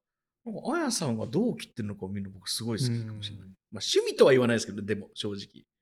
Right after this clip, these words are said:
Speaker 2: 僕ちょっとアンバーの話出たんで、
Speaker 1: うん。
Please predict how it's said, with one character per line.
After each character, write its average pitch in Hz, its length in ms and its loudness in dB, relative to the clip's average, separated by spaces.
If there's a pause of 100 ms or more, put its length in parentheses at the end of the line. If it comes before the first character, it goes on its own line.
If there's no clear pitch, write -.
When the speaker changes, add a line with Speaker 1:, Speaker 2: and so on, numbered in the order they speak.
(640)
Speaker 2:
僕 127 140 -6
ち - 80 -8
ょ - 20 -6
っ - 20 -6
と 117 120 -10 (340)
ア 139 40 4
ン 123 100 4
バ 110 160 -4
ー - 20 -10
の 117 80 -10
話 117 260 -6
出 113 80 -6
た 104 140 -10
ん - 40 -14
で、 - 240 -20
Speaker 1:
う 135 60 -6
ん。 101 240 -6